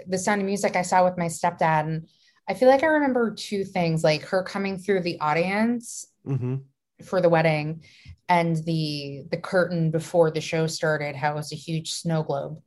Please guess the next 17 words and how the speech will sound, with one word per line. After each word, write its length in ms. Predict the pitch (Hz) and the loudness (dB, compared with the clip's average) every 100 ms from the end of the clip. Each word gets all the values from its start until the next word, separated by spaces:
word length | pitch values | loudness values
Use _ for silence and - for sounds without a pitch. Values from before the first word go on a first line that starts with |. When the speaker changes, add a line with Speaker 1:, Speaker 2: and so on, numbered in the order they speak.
| _ _ _ _ - | _ _ _ _ -8
Speaker 2:
Oh, 120 | 180 226 | -4 0
yeah. 420 | 277 254 107 101 _ _ _ _ | 2 2 0 -6 _ _ _ _
Yeah, 120 | 180 | 2
I 20 | 165 | 2
Speaker 1:
Yeah. 80 | |
Speaker 2:
think 100 | 156 | 2
you're 100 | 185 | 0
right. 180 | 185 127 - _ _ _ | -2 -2 -8 _ _ _
Speaker 1:
And 160 | 190 190 | 2 4
then, 220 | 180 180 | 4 6
like, 140 | 175 | 6
Speaker 2:
Yeah, 80 | 170 | 6
that 100 | - | 6
was 120 | 135 | 0
a 40 | 113 | -4
beautiful 300 | 110 104 101 | -8 -10 -12
production. 440 | - 67 - - | -18 -18 -20 -20